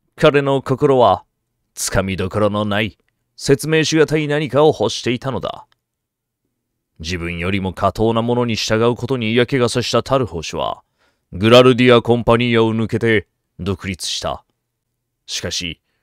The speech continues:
軍団のリーダーは彼の取り巻きを解放することに同意しなかった。取り巻きの解放に必要な金貨を手に入れるため、タルホー氏は裕福なイタリアの領主のために働くことにした。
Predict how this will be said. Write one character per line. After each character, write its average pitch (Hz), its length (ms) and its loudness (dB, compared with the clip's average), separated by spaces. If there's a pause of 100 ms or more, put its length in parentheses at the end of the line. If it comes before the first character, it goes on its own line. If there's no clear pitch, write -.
(200)
軍 104 380 -4
団 117 180 2
の 120 120 0
リ 117 180 2
ー 113 40 2
ダ 113 80 6
ー - 20 4
は 107 200 4
彼 117 220 -2
の 110 120 -4
取 110 200 -4
り 117 40 -2
巻 113 180 -6
き 117 60 0
を 113 100 0
解 120 200 0
放 127 180 0
す 127 100 -6
る 120 80 -2
こ 113 120 -6
と 127 120 -4
に 113 160 -4
同 107 260 0
意 107 60 -4
し - 140 -8
な 101 80 -6
か - 100 -12
っ - 100 -18
た。 - 280 -8 (1160)
取 127 180 2
り 156 40 2
巻 151 160 0
き 135 60 -6
の 135 100 2
解 135 220 4
放 135 160 4
に 131 120 -2
必 - 240 -4
要 123 100 2
な 123 120 -2
金 139 220 -6
貨 104 140 0
を 107 80 2
手 110 140 -4
に 107 80 -4
入 92 80 -4
れ 98 80 -2
る 92 80 -4
た 87 120 -8
め、 92 260 -4 (440)
タ 107 140 2
ル 104 100 0
ホ 95 140 -4
ー 92 40 -4
氏 - 140 -6
は 87 140 -2
裕 113 240 -2
福 - 220 -10
な 104 140 -2
イ 113 100 -6
タ 120 140 -2
リ 139 140 -2
ア 139 60 -2
の 131 120 -4
領 120 240 0
主 107 140 -8
の 104 120 -4
た - 100 -8
め 107 100 -6
に 101 120 -4
働 101 440 -2
く - 60 -20
こ 107 120 -4
と 107 100 -8
に 78 100 -12
し - 100 -12
た。 - 260 -14